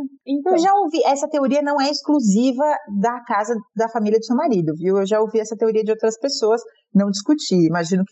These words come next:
Speaker 2: daí, quando você tá no casamento,
Speaker 1: É.
Speaker 2: você precisa trazer isso pra discussão. <laughs> Mas também não entendi, tá? Não entendo isso.
Speaker 1: Mas
Speaker 2: Se você
Speaker 1: é
Speaker 2: tá ouvindo a gente, manda lá um direct no Instagram do
Speaker 1: É.
Speaker 2: Carreira e Mamadeira e me conta se você usa uma ou duas buchas.
Speaker 1: Por favor, me, por favor, não é possível que só eu achava um absurdo essa história das duas buchas,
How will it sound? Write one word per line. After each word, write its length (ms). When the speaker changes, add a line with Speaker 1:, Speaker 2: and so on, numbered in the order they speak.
Speaker 2:
daí, 160
quando 180
você 80
tá 140
no 80
casamento, 380
Speaker 1:
É. 20
Speaker 2:
você 160
precisa 260
trazer 320
isso 220
pra 80
discussão. 640
<laughs> 680
Mas 180
também 220
não 80
entendi, 380
tá? 200
Não 120
entendo 260
isso. 200
Speaker 1:
Mas 200
Speaker 2:
Se 100
você 100
Speaker 1:
é 40
Speaker 2:
tá 100
ouvindo 260
a 80
gente, 560
manda 240
lá 120
um 60
direct 560
no 340
Instagram 400
do 80
Speaker 1:
É. 40
Speaker 2:
Carreira 240
e 40
Mamadeira 480
e 60
me 100
conta 320
se 100
você 200
usa 160
uma 220
ou 80
duas 260
buchas. 480
Speaker 1:
Por 240
favor, 360
me, 280
por 140
favor, 180
não 120
é 40
possível 480
que 100
só 180
eu 200
achava 320
um 80
absurdo 520
essa 160
história 280
das 220
duas 180
buchas, 380